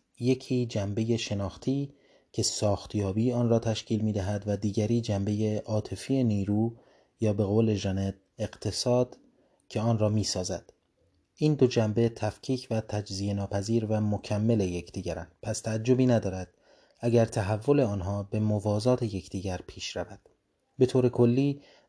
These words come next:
در حالی که الگوی شناختی کودک از حالات اولیه که فقط متکی به عمل است، به سوی ساختن جهان عینی و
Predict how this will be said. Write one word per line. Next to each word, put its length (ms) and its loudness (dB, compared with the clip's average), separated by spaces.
در 180 2
حالی 340 0
که 280 -2
الگوی 440 0
شناختی 560 -4
کودک 520 -6
از 160 -4
حالات 440 0
اولیه 840 0
که 100 -6
فقط 460 2
متکی 480 -2
به 100 0
عمل 360 0
است، 420 -8
به 60 2
سوی 420 2
ساختن 720 -2
جهان 400 0
عینی 640 -2
و 100 0